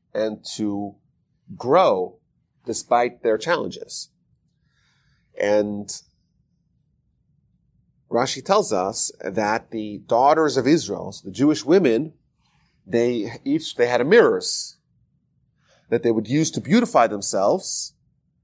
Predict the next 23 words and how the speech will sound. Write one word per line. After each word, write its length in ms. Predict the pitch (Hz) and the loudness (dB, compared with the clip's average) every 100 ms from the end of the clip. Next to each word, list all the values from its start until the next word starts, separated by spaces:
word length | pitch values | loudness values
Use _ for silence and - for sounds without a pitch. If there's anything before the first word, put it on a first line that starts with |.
| - | -6
to 100 | 131 | -2
make 160 | 135 | 0
themsel-, 540 | 135 120 - 131 123 131 | 0 -2 2 4 4 4
you 60 | |
know, 120 | 123 123 | 2 2
to 140 | 135 | 2
make 140 | 147 | -2
themselves 640 | 151 139 147 135 139 - - _ _ | 0 0 6 6 6 2 -14 _ _
more, 640 | 131 135 139 139 135 135 - _ _ - | 0 4 6 6 4 0 -10 _ _ -4
uh, 300 | 117 120 113 - _ - | 2 2 2 -4 _ -2
more 200 | 131 131 | 0 2
beautiful, 760 | 170 285 285 - 110 160 220 _ _ _ _ _ | 4 4 2 2 2 2 0 _ _ _ _ _
and 200 | 123 117 | -4 2
that 440 | 131 139 147 - - | 2 6 4 2 -6
would 560 | 117 110 123 123 120 - _ - | -14 0 4 6 4 -4 _ -14
encourage, 460 | 120 151 151 120 | -4 2 2 2
of 140 | 107 - | -4 -2
course, 600 | 110 104 104 - - - _ - - _ _ _ - | 0 0 0 -8 -10 -14 _ -20 -20 _ _ _ -12
the, 300 | 107 104 104 | -8 -4 2
uh, 320 | 104 104 107 - _ _ | 4 6 4 -2 _ _
natalism 640 | 110 151 135 101 92 85 82 _ _ _ _ _ _ _ _ _ _ _ _ _ _ | 0 2 2 -2 -6 -12 -14 _ _ _ _ _ _ _ _ _ _ _ _ _ _
and, 340 | 101 98 101 | -6 -6 -4
uh, 260 | 98 90 87 | -2 0 -2